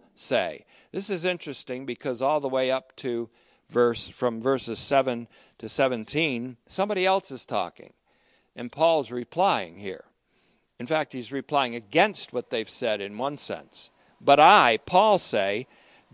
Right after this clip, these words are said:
did they really not hear?" In other words, this person says, "Without a preacher, how can they hear? They're not gonna hear without a preacher." And Paul says, "Really, is that true?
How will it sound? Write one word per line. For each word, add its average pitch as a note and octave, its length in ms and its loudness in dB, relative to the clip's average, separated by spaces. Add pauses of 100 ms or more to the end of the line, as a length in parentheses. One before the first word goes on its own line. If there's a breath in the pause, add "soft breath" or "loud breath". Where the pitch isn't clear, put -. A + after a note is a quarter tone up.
did A3 300 8
they G#3+ 400 6
really F3 760 4
not A#2 680 0
hear?" C#3+ 760 -4 (640 soft breath)
In D#3+ 100 -6
other F#3 180 0
words, D3+ 220 2
this G#3 160 -4
person D#3+ 400 -2
says, D3 340 0
"Without F3+ 360 2
a - 20 2
preacher, F3+ 680 -2 (680)
how F3 180 4
can F3+ 160 -2
they E3 160 0
hear? F3+ 220 2
They're C3+ 120 0
not G#3 200 2
gonna G3 160 -2
hear F3+ 260 0
without D3 300 4
a - 20 -14
preacher." E3 460 -4
And A2 100 -8
Paul D3+ 220 2
says, C#3+ 260 -8
"Really, B3+ 300 -2
is D#3 120 0
that A3+ 200 -2
true? A3 320 -2